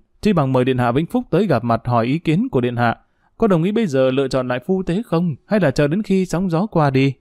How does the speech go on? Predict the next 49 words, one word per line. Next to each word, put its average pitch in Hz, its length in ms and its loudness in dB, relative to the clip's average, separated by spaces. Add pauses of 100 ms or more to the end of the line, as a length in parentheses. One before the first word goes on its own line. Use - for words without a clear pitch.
bình 147 180 0
phục 156 240 -2
lại 139 140 -2
tâm 196 200 0
tình?" 123 220 0 (1300)
Trương 139 160 0
Thái 135 120 -2
Hậu 117 160 2
nghĩ 120 120 -2
đến 131 160 -2
chuyện - 180 -2
uất 156 160 -4
ức 156 140 -4
hôm 117 220 -4
nay 117 240 -4
mà 113 120 -2
để 113 120 0
nữ 147 100 -2
nhi 208 200 2
nghe 196 220 0
được 180 220 0
thì 127 180 0
khó 160 340 -2
tránh 185 180 -4
khỏi 104 300 -2
thương 139 200 -2
tâm 127 160 0
khổ 113 160 2
sở. 101 300 0 (420)
Bất 185 140 0
giác 214 260 -2
thở 110 160 2
dài 107 200 0
một 104 200 -4
hơi, 135 340 -4
gật 117 80 0
đầu 107 220 0
nói, 113 300 -6 (960)
"Ai, 107 480 -10 (240)
đại 123 140 -4
học 104 180 -8
sĩ 139 400 -4
lo 117 140 -2
lắng 110 220 -6
rất 127 180 -4
đúng. 135 260 -2 (420)
Mà 117 140 0
Vinh 139 160 0
Thành, 95 360 -8